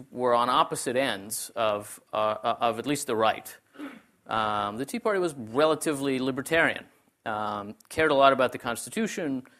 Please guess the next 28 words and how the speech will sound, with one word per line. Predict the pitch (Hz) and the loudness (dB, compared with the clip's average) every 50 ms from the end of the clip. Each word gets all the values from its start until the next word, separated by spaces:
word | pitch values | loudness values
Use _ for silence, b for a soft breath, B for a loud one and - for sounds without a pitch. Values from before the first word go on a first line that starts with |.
| b b b b b - | b b b b b 0
limited | 135 147 151 139 127 | 0 2 2 2 2
government, | 135 208 226 202 208 190 170 156 139 120 - - - - | 6 6 6 6 6 2 2 0 0 -2 -4 -14 -10 -6
entitlement | 135 120 113 - - 202 247 262 233 208 185 170 | -6 -6 -2 4 6 8 8 8 6 2 0 0
reform, | 170 - - - 170 151 147 135 131 127 - b b b b b b b b b | 0 0 0 0 0 2 2 2 0 -2 -6 b b b b b b b b b
uh, | - 120 120 117 120 117 113 113 113 110 - _ _ _ _ _ _ _ _ _ _ _ _ _ _ _ _ _ _ _ _ _ _ _ _ _ _ - | -4 -2 0 0 2 0 0 0 -2 -4 -6 _ _ _ _ _ _ _ _ _ _ _ _ _ _ _ _ _ _ _ _ _ _ _ _ _ _ -2
basically | 143 123 147 - - - 135 139 | 0 0 0 -2 -4 -2 -2 -2
pro-trade | 135 - - 175 165 165 - - 285 285 262 240 214 202 165 | -2 0 2 2 2 2 0 2 4 6 8 8 8 6 6
in | 170 | 2
most | 170 165 165 160 - 170 | 0 0 0 -2 0 0
ways. | 170 156 147 139 143 b b b b b b b b b b _ _ _ _ _ _ _ _ _ _ _ _ _ _ _ _ _ _ _ _ _ _ - | 2 2 2 0 -2 b b b b b b b b b b _ _ _ _ _ _ _ _ _ _ _ _ _ _ _ _ _ _ _ _ _ _ -12
I-, | 170 - _ _ _ _ | -12 -12 _ _ _ _
if | - 180 151 - | -4 -4 -2 0
you | 185 185 | -2 0
listen | 214 277 277 - 247 190 | 0 0 0 0 0 -2
to | 165 147 | 0 0
the | 123 120 | -2 -4
tone | - - - - - 294 330 285 170 123 113 113 117 | -6 -8 -8 -2 2 4 4 4 4 2 0 -6 -10
of | 143 - - 143 127 120 | -8 -4 -2 -2 -2 -2
the | 127 | -6
Tea | 127 - 135 131 | -6 -4 -4 -4
Party | 117 131 120 113 113 117 | -2 0 0 0 0 0
and | 113 113 | -2 -2
Donald | 113 113 110 107 104 | -2 -2 -2 -2 -6
Trump, | - - 113 104 104 - _ | -6 -4 -4 -4 -6 -8 _
they | - 127 | -4 -4
were | 123 113 | -2 0
very | 110 120 107 104 | 0 -2 -2 -2
similar. | - - 98 98 - - | -4 -8 -10 -12 -12 -18